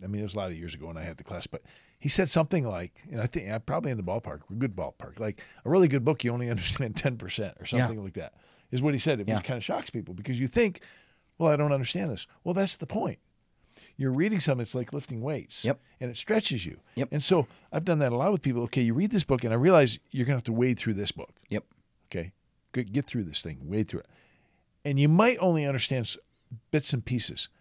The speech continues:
Speaker 1: But guess what? Those bits and pieces you didn't understand before.
Speaker 3: Yep.
Speaker 1: It's like lifting weights.
Speaker 3: Yep.
Speaker 1: And the more you do it, boom, boom, boom, boom, boom.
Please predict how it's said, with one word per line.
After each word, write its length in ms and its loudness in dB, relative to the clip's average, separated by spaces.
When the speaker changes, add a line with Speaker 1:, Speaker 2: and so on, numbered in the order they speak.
Speaker 1:
But 160 -8
guess 240 -2
what? 160 2
Those 180 -4
bits 220 -2
and 80 -4
pieces 340 -2
you 60 -6
didn't 220 -2
understand 380 -4
before. 360 -8
Speaker 3:
Yep. 160 -4
Speaker 1:
It's 100 -4
like 160 0
lifting 280 -4
weights. 420 -6
Speaker 3:
Yep. 140 -6
Speaker 1:
And 100 -4
the 40 -2
more 200 4
you 100 0
do 200 10
it, 180 0
boom, 300 -2
boom, 280 -4
boom, 240 -8
boom, 220 -10
boom. 20 -20